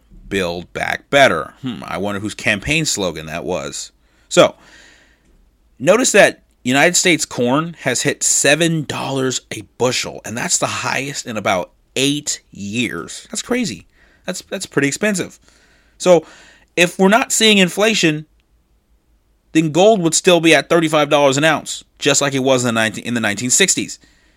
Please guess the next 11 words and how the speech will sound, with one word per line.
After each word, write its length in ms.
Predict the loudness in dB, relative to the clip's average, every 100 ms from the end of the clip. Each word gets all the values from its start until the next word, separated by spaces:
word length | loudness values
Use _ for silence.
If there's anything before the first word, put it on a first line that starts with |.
| _ _ _
But 140 | 2
instead, 640 | 2 2 6 6 6 -8 -2
gold 340 | 4 6 6
is 100 | 2
actually 300 | 2 2 2
approaching 540 | -4 0 0 0 -4 -6 -4
eighteen 420 | -4 -4 -6 -6
hundred 320 | -6 -6 -4
dollars 340 | -4 -6 -6
an 100 | -2
ounce. 420 | 2 2 -2 -12